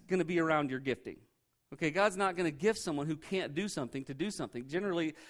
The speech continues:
I know in the Bible we see people that do stuff like Moses said, you know, "I'm slow of speech, you know, I can't." You know, here's the deal. That was just a lie. He was,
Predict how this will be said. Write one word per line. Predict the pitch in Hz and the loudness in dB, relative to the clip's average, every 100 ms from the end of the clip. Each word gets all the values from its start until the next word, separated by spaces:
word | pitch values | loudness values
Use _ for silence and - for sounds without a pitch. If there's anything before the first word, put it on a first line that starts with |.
| - | -2
I | 160 | 2
know | 185 208 | 4 4
in | 196 | 2
the | 165 | 4
Bible | 180 185 170 | 4 6 2
we | 175 | 0
see | 170 170 | -2 -6
people | 180 180 175 | -8 -6 -6
that | 156 139 | -6 -4
do | 165 | -4
stuff | 170 165 165 156 | -2 0 0 0
like | 143 | -2
Moses | 165 175 160 156 | 0 2 0 0
said, | 156 147 143 - - - | 0 0 -2 -18 -16 -4
you | 151 | 0
know, | |
"I'm | 151 151 | 2 0
slow | - 147 147 | -2 0 0
of | 135 | 0
speech, | - - 143 151 - | -6 -4 -4 -4 -6
you | 139 | -4
know, | |
I | 135 | -4
can't." | 139 156 139 135 - - - _ _ _ _ - | -4 -4 -6 -8 -18 -20 -20 _ _ _ _ -10
You | 180 | -4
know, | 202 185 160 | -2 -4 -6
here's | 208 196 | -6 -6
the | 160 | -6
deal. | 139 127 107 | -6 -4 -2
That | 214 254 | -4 -6
was | |
just | 208 - | -10 -8
a | 123 | -6
lie. | 95 92 127 170 - _ _ _ _ _ _ _ _ _ _ | -6 -4 -4 -6 -10 _ _ _ _ _ _ _ _ _ _
He | 202 | -6
was, | 208 196 | -6 -6